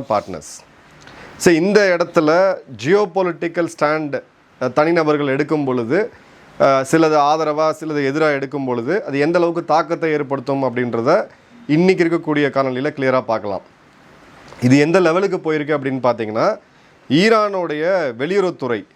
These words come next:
அவங்க ஒரு அஃபிஷியலா எக்ஸ் தளத்துல ஒரு பதிவிடுறாங்க. இந்த ஸ்கிரீன்ஷாட் வரும் பாருங்க. "Some fake channels under the name of Iran are attempting, attempting to damage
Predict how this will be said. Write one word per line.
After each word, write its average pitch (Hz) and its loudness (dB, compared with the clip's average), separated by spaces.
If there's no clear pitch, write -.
அவங்க 185 2
ஒரு 151 4
அஃபிஷியலா 190 4
எக்ஸ் 151 0
தளத்துல 170 0
ஒரு 143 2
பதிவிடுறாங்க. 135 -2
இந்த 139 4
ஸ்கிரீன்ஷாட் 160 2
வரும் 131 -2
பாருங்க. 123 -2
"Some 165 -2
fake 185 2
channels 175 0
under 156 -2
the 156 0
name 147 0
of 156 0
Iran 151 -2
are 131 -2
attempting, 147 -6
attempting 147 -2
to 127 2
damage 165 -2